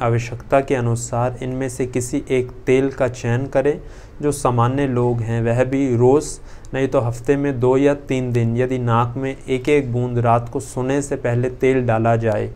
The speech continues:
तो इससे मस्तिष्क, नासिका नली, सबके लिए ये लाभकारी है। रात को इनमें से कोई भी तेल डालने से जिन लोगों को खर्राटे आने की समस्या है, उसमें लाभ मिलता है।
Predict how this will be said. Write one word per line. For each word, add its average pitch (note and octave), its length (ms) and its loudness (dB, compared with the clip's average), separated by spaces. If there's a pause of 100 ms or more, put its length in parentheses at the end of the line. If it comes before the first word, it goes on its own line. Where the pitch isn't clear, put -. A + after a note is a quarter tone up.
(640)
तो - 80 -4
इससे C#3+ 520 0 (280)
मस्तिष्क, - 840 -4 (600)
नासिका B2+ 520 2
नली, C3+ 520 -2
सबके C3 460 0
लिए C#3 240 4
ये C3+ 140 4
लाभकारी B2 600 2
है। C#3 180 -2 (420)
रात B2 320 4
को C#3+ 180 -2 (400)
इनमें D#3+ 240 4
से D#3 160 0
कोई D#3 240 6
भी E3 160 4
तेल C#3+ 320 4
डालने A#2+ 340 2
से A#2 280 -2
जिन C3 240 -2
लोगों C3 320 2
को C3+ 160 -4
खर्राटे A#2 480 2
आने C3 260 0
की B2+ 120 -4
समस्या B2+ 560 0
है, C3+ 240 -4 (460)
उसमें C#3 540 -6
लाभ A#2 280 8
मिलता C3 380 0
है। C#3+ 280 -4